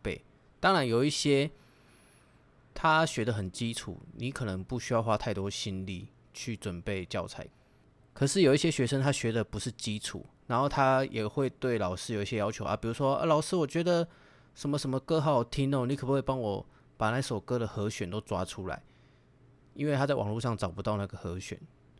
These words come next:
啊，那你就要去帮他抓这些歌。那变成说你在工作以外的时间，你还是要去准备这些教材，那就违背我自己的个性了。我不想用我自己私人的时间去做这种工作的事，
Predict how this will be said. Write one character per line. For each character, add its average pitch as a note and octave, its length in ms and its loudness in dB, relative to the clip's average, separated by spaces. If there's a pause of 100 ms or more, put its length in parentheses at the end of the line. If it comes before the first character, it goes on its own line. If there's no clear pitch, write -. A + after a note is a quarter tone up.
(360)
啊， B2 120 -6
那 C#3 220 2
你 G2+ 80 -2
就 A#2+ 100 2
要 A2+ 160 4
去 - 100 -6
帮 G2+ 160 0
他 G2+ 120 -2
抓 F#2 240 -4
这 F2+ 100 -6
些 - 200 -10
歌。 - 280 -14 (800)
那 G3+ 180 8
变 G3 200 10
成 E3 120 8
说 F3 160 6
你 D3 120 6
在 C#3 100 6
工 D3 180 4
作 C#3+ 160 4
以 G#2 80 2
外 B2 160 8
的 A2+ 80 6
时 G#2 200 -6
间， A2 200 0
你 G#2 60 0
还 G2+ 160 0
是 B2 80 0
要 A#2 60 2
去 A#2 100 0
准 F#2 180 -4
备 G#2 160 0
这 A2 80 -6
些 G2 180 -4
教 F#2 220 -2
材， - 220 -10 (1080)
那 D3+ 120 2
就 D#3 160 4
违 B2+ 180 2
背 C#3+ 200 4
我 G2 200 0
自 A2+ 140 -6
己 A2+ 80 -2
的 F#2+ 60 -4
个 A2 240 -4
性 F#2 280 -8
了。 G#1+ 200 -18 (760)
我 C3 140 -2
不 E3+ 80 0
想 C3 180 2
用 D3+ 140 4
我 G#2+ 100 0
自 - 160 -6
己 A2+ 300 -2
私 - 380 -4
人 A#2 140 0
的 G2 120 -4
时 G2+ 220 -8
间 G#2 200 -4
去 G#2 300 -6
做 G#2+ 220 -4
这 G2+ 80 -4
种 F#2 240 -6
工 G#2+ 220 -6
作 F#2+ 220 -6
的 F2+ 80 -6
事， F#2 340 -10